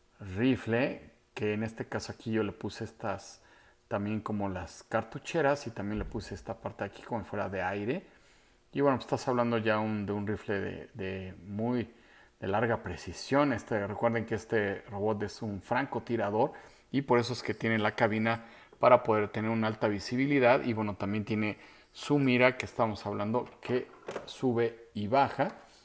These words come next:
Y bueno, aquí estamos ya viendo ahora al piloto, que en este caso es una mujer.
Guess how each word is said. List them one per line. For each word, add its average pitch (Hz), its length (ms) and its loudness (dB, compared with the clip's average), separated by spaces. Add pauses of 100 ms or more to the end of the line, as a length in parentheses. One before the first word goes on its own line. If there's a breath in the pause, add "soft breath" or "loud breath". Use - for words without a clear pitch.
(160 loud breath)
Y 180 140 -2
bueno, 143 220 4
aquí - 140 -10
estamos 123 440 0
ya 117 140 6
viendo 110 280 2
ahora 107 400 0
al 123 300 -6
piloto, 110 540 -4
que 104 160 -6
en 101 100 -6
este 107 220 -10
caso 101 240 -10
es - 120 -14
una 104 140 -10
mujer. 120 420 -6